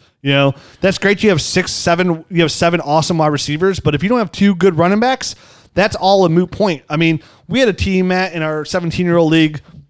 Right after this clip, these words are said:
This is, like, three, four years ago.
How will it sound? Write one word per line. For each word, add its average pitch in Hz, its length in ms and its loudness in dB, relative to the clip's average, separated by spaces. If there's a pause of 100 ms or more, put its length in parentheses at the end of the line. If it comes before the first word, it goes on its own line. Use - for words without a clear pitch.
(680)
This 175 160 0
is, - 60 -4
like, 151 160 -2
three, 165 340 -4
four 160 640 0 (220)
years 160 320 0
ago. 180 320 2